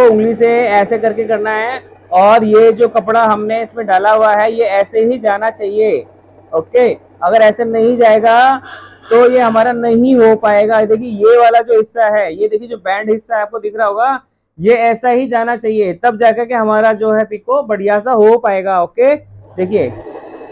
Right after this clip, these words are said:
देखिए इस उंगली से जो मेरी, अ, लेफ्ट वाली उंगली है, अ, right वाला जो hand है उस वाली उंगली से मैं इसको दबा के रख रहा हूँ कपड़े को ताकि वो उधर ना भागे, और right hand वाली उंगली से मैं कपड़े को इस तरह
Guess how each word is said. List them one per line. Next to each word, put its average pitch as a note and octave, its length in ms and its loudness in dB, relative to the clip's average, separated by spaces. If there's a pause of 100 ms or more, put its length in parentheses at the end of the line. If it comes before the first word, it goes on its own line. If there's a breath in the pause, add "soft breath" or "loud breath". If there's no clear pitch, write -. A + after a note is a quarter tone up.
(460)
देखिए F#3 320 -2
इस F#3+ 220 -6
उंगली B3 260 0
से B3 260 2 (400)
जो G#3+ 220 0
मेरी, A#3+ 280 2
अ, G3+ 340 2 (340)
लेफ्ट G3+ 340 0
वाली B3 260 2
उंगली A#3+ 300 -2
है, G#3+ 100 0
अ, G#3 120 -2 (400)
right G#3 260 2
वाला B3 200 2
जो A#3+ 120 2
hand G#3 260 -4
है A#3 280 0
उस A3+ 160 -4
वाली A3+ 180 0
उंगली A3 240 -4
से A#3+ 100 -20
मैं B3 100 -12
इसको A#3 160 -14
दबा F#3 280 0
के A#3 140 -8
रख G#3+ 80 -8
रहा A3+ 100 -6
हूँ A3+ 80 -10
कपड़े A3 220 -10
को A3+ 80 -8
ताकि A3 200 -12
वो A#3+ 120 -4
उधर G3+ 240 -2
ना A3 120 -6
भागे, G#3+ 400 -6 (340)
और F#3+ 140 2
right G#3+ 240 2
hand B3 160 -2
वाली A#3+ 220 2
उंगली A#3 240 -2
से A#3 100 -2
मैं B3 140 -6
कपड़े A3 240 0
को A#3+ 140 -2
इस A3 160 -6
तरह A#3 280 0